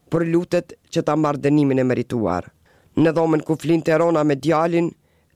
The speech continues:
tani fle ajo. Aty thot se ndjen ende erën dhe të qeshurat e tyre, derisa për një qast duket se përhumbet në kujtime të bukura, dhimbja zgjon shpejt.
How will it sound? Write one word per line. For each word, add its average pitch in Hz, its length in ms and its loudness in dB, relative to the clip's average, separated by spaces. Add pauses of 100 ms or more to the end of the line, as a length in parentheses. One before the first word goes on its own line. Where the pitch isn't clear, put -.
tani 151 240 0
fle 143 280 -2
ajo. 120 400 -2 (360)
Aty 180 260 -2
thot 202 280 0
se 185 180 0
ndjen 170 360 0 (120)
ende 180 380 0
erën 165 400 2
dhe 160 100 0
të 160 200 -2
qeshurat 143 480 0
e 139 60 -2
tyre, 123 380 0 (400)
derisa 147 480 -2
për 151 140 -2
një 151 160 2 (100)
qast 165 300 -2 (500)
duket 185 440 0
se 185 80 0
përhumbet 170 600 0
në 170 120 2
kujtime 170 420 0
të 156 140 -2
bukura, 160 540 0 (300)
dhimbja 156 540 2
zgjon 135 280 -2
shpejt. 95 560 -4